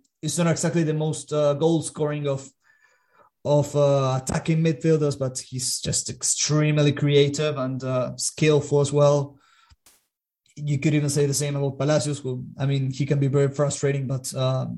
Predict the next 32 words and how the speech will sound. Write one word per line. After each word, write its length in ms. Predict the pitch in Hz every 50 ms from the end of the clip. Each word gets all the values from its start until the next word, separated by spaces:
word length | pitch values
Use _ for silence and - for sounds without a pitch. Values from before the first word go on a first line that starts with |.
| - _ _ _ - _
the 140 | - 135 143
runs 280 | 143 160 170 165 156 -
he 100 | - 160
makes 440 | 156 156 156 151 147 151 - - -
and 220 | 139 139 139 131
the, 340 | 131 135 131 127 123 123 123 - - - - - - - - - - - - _ _ _ _ _ _ _ _ _ _ _
the, 920 | - 131 147 147 147 147 147 143 143 139 135 143 139 - - - - - - -
the 140 | 143 151
chances 420 | 147 - - 165 160 147 156 156 135
he 80 | 151
creates, 560 | 139 - 147 147 147 143 143 143 143 143 - -
uh, 220 | 139 135 131 131
will, 240 | 135 139 139 139 131 - - - - -
are 160 | 131 135 131
something 320 | - - 143 135 147 139
I 80 | 143 139
think 160 | 127 131 127
Independiente 300 | 135 131 139 139 135 139
would 140 | 131 139 127
definitely 380 | 139 131 139 135 127 123 135
miss. 420 | 147 160 160 147 147 - - - - _
Uh, 240 | 135 135 131 127 127
so 560 | 127 - 139 135 135 131 127 127 120 - - _ _ - - _ _ _
I 120 | - 175
think 340 | 180 - 208 214 208 202 208
in 160 | 226 202 190
time 280 | - - 196 185 185 185
we 120 | 180 180
were 140 | 180 175 165
seeing 340 | - - 175 175 175 175 165
a 60 | 156
more 680 | 156 156 160 165 170 170 170 170 165 160 160 147 -